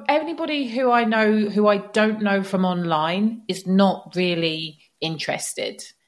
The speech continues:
and not, we will not have discussions about it. It's just, it's very, I've got pre-online Sue's life and friends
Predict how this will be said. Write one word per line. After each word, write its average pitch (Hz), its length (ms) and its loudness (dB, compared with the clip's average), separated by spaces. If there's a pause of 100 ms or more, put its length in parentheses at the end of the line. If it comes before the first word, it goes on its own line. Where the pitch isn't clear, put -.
(160)
and 160 260 -4
not, 170 260 -2 (680)
we 180 240 0
will 196 220 2
not 185 320 -2 (100)
have - 300 -4
discussions 180 600 -4
about 175 460 -4
it. 165 260 -4 (420)
It's - 280 -4
just, - 320 -6
it's - 200 -10
very, 175 540 -2
I've 170 220 -6
got 165 260 0 (560)
pre-online 175 1500 0
Sue's 165 680 -6
life 170 580 0
and 160 160 -6
friends 170 600 -2